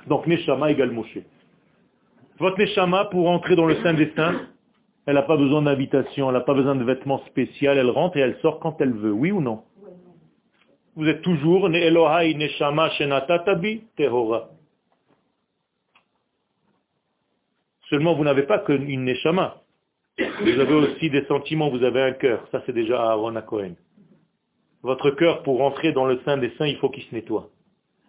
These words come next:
Il faut faire un tri. Il faut enlever le mal du bien pour pouvoir pénétrer le huitième degré. Et plus bas que cela, notre foi, dans les deux sens de l'écriture.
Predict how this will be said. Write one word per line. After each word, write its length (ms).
Il 80
faut 140
faire 160
un 120
tri. 260
Il 60
faut 120
enlever 220
le 120
mal 300
du 140
bien 400
pour 160
pouvoir 320
pénétrer 440
le 100
huitième 420
degré. 320
Et 120
plus 240
bas 180
que 220
cela, 360
notre 360
foi, 480
dans 140
les 120
deux 140
sens 360
de 80
l'écriture. 480